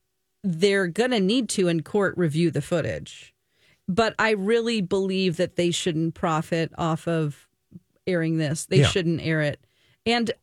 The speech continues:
Speaker 1: Brandy Glanville is, you know, they, I mean, she is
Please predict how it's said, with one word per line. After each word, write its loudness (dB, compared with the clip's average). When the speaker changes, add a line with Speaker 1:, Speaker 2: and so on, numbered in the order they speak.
Speaker 1:
Brandy 2
Glanville 2
is, 2
you 2
know, 2
they, 2
I 2
mean, 0
she 0
is 0